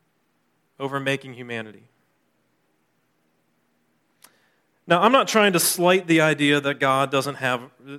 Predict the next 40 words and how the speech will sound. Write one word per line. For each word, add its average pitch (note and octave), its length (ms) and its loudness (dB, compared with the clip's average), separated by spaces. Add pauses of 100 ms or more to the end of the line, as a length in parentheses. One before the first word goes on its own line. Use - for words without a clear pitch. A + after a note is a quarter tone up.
that C#3+ 100 0
God D3 180 0
has C3+ 180 -4
righteous C3 400 -2
anger. G#2+ 280 -6
He C#3 100 -10
does C#3+ 240 0
have A#2 140 -4
righteous A2 340 -6
anger. G2 320 -16
He A#2+ 80 -6
has B2+ 220 0
such C3 260 -6
a B2 60 -10
thing B2 320 -4
as A2+ 120 -10
wrath. A2 480 -10 (1400)
That's B2+ 200 -4
a C3+ 60 -4
sermon E3 520 0
for D3+ 180 -2
another C3 260 -2
time. D3 600 -2
What C#3 100 -2
I'm C#3 240 0
asking F3 600 -2
is D3+ 220 -8
why? C#3 760 0 (1160)
What C#3+ 120 -6
I D3 60 -2
think F3+ 260 -2
this E3+ 160 0
passage D#3+ 460 -2
is D3 100 -12
telling D#3 400 -2
us C#3+ 160 -4
is C#3+ 140 -8
why C#3 720 0 (580)
does A2 220 -8
God G#2 480 -6